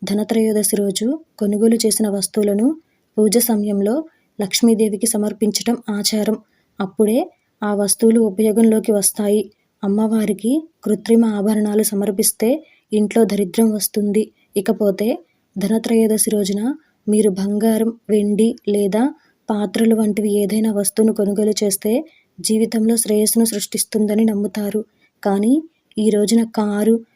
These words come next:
ఇల్లు లేదా దుకాణం వంటి పెద్ద కొనుగోలుకు దూరంగా ఉండాలి. వీటిలో వేటినైనా కొనుగోలు చేయాలనుకుంటే ఒకరోజు ముందుగానే డబ్బు చెల్లించండి. ఇంకా అలాగే సాధారణంగా ధనత్రయోదశి రోజున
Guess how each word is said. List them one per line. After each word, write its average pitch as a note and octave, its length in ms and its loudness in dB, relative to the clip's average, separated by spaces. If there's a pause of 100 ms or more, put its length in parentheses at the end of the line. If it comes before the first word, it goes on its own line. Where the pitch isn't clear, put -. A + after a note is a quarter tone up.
(140)
ఇల్లు G#3+ 340 2 (200)
లేదా G#3+ 340 2 (320)
దుకాణం A3+ 500 2
వంటి G#3+ 240 -2
పెద్ద G#3 280 -6
కొనుగోలుకు A3 600 2 (160)
దూరంగా G#3+ 520 0
ఉండాలి. G#3+ 440 -2 (380)
వీటిలో G#3+ 400 0 (360)
వేటినైనా A3 560 4
కొనుగోలు A3 420 2
చేయాలనుకుంటే G#3+ 800 -2 (380)
ఒకరోజు G#3+ 360 0
ముందుగానే A3 500 2
డబ్బు G#3 240 0
చెల్లించండి. G#3+ 720 0 (340)
ఇంకా G#3+ 240 0
అలాగే G#3+ 400 0 (380)
సాధారణంగా A3 720 0
ధనత్రయోదశి G#3+ 720 0
రోజున G#3 320 -4